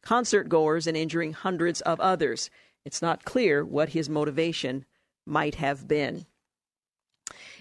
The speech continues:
If you, uh, are a subscriber to the Oregonian, you may have noted just a few days back, uh, a piece from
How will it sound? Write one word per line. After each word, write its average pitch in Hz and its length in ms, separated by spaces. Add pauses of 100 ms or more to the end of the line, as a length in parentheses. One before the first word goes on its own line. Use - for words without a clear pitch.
If 214 160
you, 294 260
uh, 208 40
are 170 240
a 160 60
subscriber 190 680
to 190 300
the 165 160
Oregonian, 160 720
you 160 100
may 180 160
have 160 160
noted 156 560
just 196 180
a 240 60
few 156 180
days 120 300
back, 110 380 (420)
uh, 180 160
a 170 80
piece 285 400
from 185 400